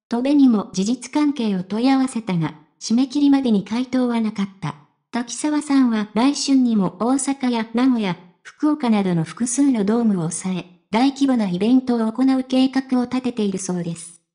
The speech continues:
戸部には大手広告代理店とピーアール会社が出資する話もあるそうで、今後もコンサート会場の利用やアーティストのシーエム出演に制限がかけられることもないでしょ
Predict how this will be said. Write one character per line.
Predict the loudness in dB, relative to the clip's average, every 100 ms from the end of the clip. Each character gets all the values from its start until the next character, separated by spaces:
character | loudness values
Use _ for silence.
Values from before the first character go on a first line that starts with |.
| _ _
戸 | -4
部 | 0 4
に | 4
は | 2 0
大 | 0 0
手 | -2
広 | -6 -4 -2
告 | -2 -2
代 | -2 -2
理 | -2
店 | -2 -4 -4 -6
と | -12 -4
ピ | 2 2
ー | 2
ア |
ー | 2
ル | 2
会 | 2 2
社 | 0
が | -4
出 | -4 -8
資 | -8 -10
す | -8
る | -6
話 | -2 -2 0 0
も | 0
あ | -2
る |
そ | -4 -4 -4
う |
で、 | -4 -6 -10 _ 0
今 | 4 6
後 | 6
も | 4
コ | 2 0
ン | 0
サ | 0 -2
ー |
ト | -2 -2
会 | 0 0
場 | 0 0
の | 0
利 | -2
用 | -2 0
や | -2 -4 -2
ア |
ー | -2 0
テ | -4
ィ |
ス | -2
ト | -2
の | -2
シ | -2 0
ー | 2
エ | 4
ム | 2
出 | -2 -4
演 | -4 -2
に | -4 -6 -4
制 | 0 2
限 | 4 2
が | 2
か | 0 -4
け | -2
ら | -2
れ | 0 0
る |
こ | 0
と | -4
も | -2 -2
な | -2
い | -2
で | -4
し | -6 -6
ょ | -4 -6 -10